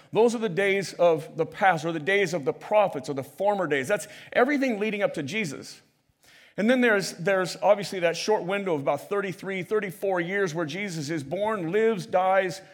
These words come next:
is buried, raises from the dead, and ascends back to heaven. So there's that, that window of all the things that God had been prophesying about in the former days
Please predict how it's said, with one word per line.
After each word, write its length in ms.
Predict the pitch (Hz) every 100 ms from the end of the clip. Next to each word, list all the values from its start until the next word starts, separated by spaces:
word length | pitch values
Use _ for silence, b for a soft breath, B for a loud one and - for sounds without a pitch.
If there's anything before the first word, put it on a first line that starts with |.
| b b b b
is 180 | - 165
buried, 640 | 123 113 214 185 160 160 -
raises 520 | 143 175 226 190 190
from 180 | 202 180
the 80 | 180
dead, 500 | 156 180 160 147 -
and 100 | 160
ascends 460 | 160 - 208 190 151
back 220 | 180 139
to 100 | 165
heaven. 200 | 196 147
So 140 | 196
there's 200 | 190 170
that, 280 | 196 165 - B B
that 180 | - 175
window 560 | 160 185 240 233 180 165
of 280 | 175 175 160
all 380 | 165 190 240 247
the 80 |
things 340 | 185 202 190 160
that 160 | 170
God 220 | 151 180 175
had 160 | 185
been 160 | 175 160
prophesying 720 | - 240 240 208 208 180 175
about 340 | 156 165 165
in 120 | 180 175
the 100 | 160
former 520 | - 226 262 226 165
days 540 | 139 135 147 196 -